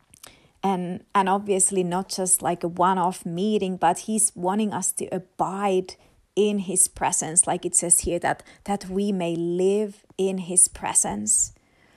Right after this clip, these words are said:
And <laughs> I feel like sometimes God needs to, it's kind of like he needs to put a pause over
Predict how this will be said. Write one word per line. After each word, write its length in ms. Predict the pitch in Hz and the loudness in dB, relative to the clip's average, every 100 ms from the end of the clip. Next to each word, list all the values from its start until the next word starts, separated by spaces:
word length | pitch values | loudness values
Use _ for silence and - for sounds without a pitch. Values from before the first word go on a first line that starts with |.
| _ _ _ _ _ _ _ _ _ - _ _ _ _ _ - | _ _ _ _ _ _ _ _ _ -20 _ _ _ _ _ 0
And 280 | 220 220 220 - | 4 4 0 0
<laughs> 40 | 233 277 262 - - - | 4 4 2 -2 -16 2
I 100 | 247 | 2
feel 200 | 254 311 | 4 8
like 320 | 381 415 - _ _ _ | 8 6 2 _ _ _
sometimes 520 | - 254 302 415 381 | 4 4 6 4 4
God 360 | - 220 269 285 | 4 8 8 8
needs 300 | 233 240 - | 2 4 2
to, 360 | - 202 190 - | 4 4 4 0
it's 120 | 196 | -6
kind 200 | - 247 | -2 -2
of 80 | 277 | 2
like 220 | 302 240 | 2 0
he 160 | - 285 | -2 -2
needs 220 | 320 311 | 0 0
to 100 | 226 | -2
put 180 | 220 190 | -2 0
a 60 | 190 | -2
pause 800 | - - 180 220 302 - - - | -4 2 4 4 2 -4 -6 -2
over 340 | 190 214 254 | 0 2 0